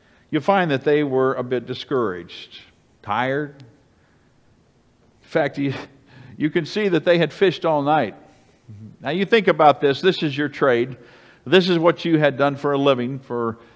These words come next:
many years before following Jesus. And they worked all, hard all night. I'm sure they were excited about going out. And yet, they work all night. This is the time when the fish were available. And they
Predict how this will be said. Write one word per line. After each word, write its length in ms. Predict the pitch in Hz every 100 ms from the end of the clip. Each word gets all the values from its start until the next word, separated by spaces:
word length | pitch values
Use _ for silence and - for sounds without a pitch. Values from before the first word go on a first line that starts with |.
| _
many 240 | 135 170 180
years 380 | 139 131 139
before 340 | 135 117 139 131
following 460 | 131 127 131 131
Jesus. 560 | 117 113 107 131 - - _ _ _ _ _
And 120 | 139
they 100 | 196
worked 280 | 214 202 -
all, 280 | 196 190 185
hard 340 | 143 185 202
all 180 | 170 156
night. 220 | 143 165
I'm 120 | 160 151
sure 240 | - 214
they 140 | 175
were 140 | 147 131
excited 500 | - - 180 196 170
about 240 | 165 165
going 280 | 156 175 165
out. 300 | 156 151 - - _ _
And 180 | 143 156
yet, 560 | 233 233 - - - _ _ _ _ _ -
they 200 | 165 226
work 380 | 226 226 214 -
all 300 | 170 226 254
night. 340 | 202 151 160 - - - _
This 200 | 160 160
is 60 | 190
the 80 | 220
time 380 | - 214 214 180
when 80 |
the 80 | 147
fish 460 | - 226 240 - - -
were 300 | 156 139 - -
available. 1080 | 147 127 131 233 208 139 107 113 165 156 - _ _ _ _ _ _ _ _ _ _
And 220 | 107 127
they 340 | 110 107 131